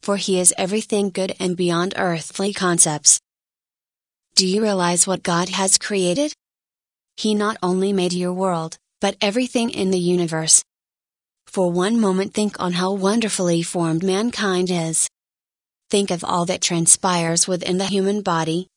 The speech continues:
all that the body does to maintain life.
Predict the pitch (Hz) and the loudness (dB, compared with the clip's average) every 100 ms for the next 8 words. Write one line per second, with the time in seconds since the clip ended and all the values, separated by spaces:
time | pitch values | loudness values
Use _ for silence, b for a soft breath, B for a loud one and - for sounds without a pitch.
0 | _ 180 185 196 190 185 185 180 185 202 | _ 0 2 2 0 -2 0 0 0 2
1 | 196 185 - 196 180 180 - 190 170 180 | 4 4 2 2 2 2 0 0 0 0
2 | 160 156 - | 0 -4 -6